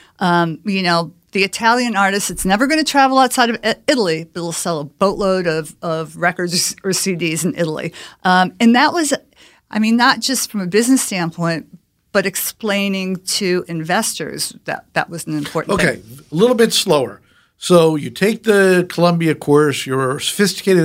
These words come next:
Speaker 2: enough to talk to, um, financial press.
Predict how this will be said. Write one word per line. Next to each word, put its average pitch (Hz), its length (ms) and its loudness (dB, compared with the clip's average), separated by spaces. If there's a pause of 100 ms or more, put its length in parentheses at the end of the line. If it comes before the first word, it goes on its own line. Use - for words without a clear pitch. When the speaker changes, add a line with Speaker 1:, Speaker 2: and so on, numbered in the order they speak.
(160)
Speaker 2:
enough 151 300 2
to 143 60 -8
talk 151 400 0
to, 147 200 -2 (400)
um, 131 680 2 (360)
financial 156 460 0
press. - 640 -2